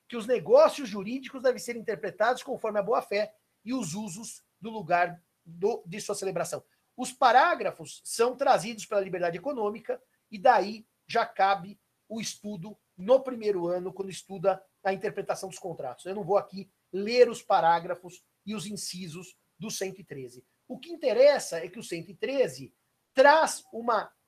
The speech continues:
interpretação contratual à luz da boa-fé.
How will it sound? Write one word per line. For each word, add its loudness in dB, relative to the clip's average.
interpretação -2
contratual -2
à 6
luz -4
da 0
boa-fé. -4